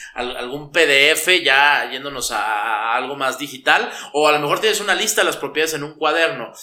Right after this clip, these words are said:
y luego haces la cita y lo anotas también en tu agenda con tu lápiz y tu pluma, y eso prácticamente va a quedar en el pasado, ya quedó en el pasado. Eh,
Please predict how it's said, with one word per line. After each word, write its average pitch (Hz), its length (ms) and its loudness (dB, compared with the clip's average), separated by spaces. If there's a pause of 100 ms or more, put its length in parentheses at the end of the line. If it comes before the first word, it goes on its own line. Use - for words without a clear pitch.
(140)
y 123 180 -8
luego 147 340 2
haces 139 500 2 (180)
la 131 160 2
cita 202 380 4
y 165 80 0
lo 135 100 -2
anotas 143 380 0
también 135 360 2
en 202 120 0
tu 196 80 0
agenda 165 800 0
con 113 160 -12
tu 123 100 -8
lápiz 160 360 0
y 147 60 -10
tu - 140 -10
pluma, 156 540 -6 (720)
y 151 160 -2
eso 214 640 -2
prácticamente 175 1200 -4
va 160 140 2
a - 20 -10
quedar 180 240 0
en 175 140 -2
el 147 140 -6
pasado, 143 500 -2
ya 165 200 0
quedó 185 160 -6
en 160 100 -6
el 160 160 -8
pasado. 127 580 -4 (380)
Eh, 113 720 -4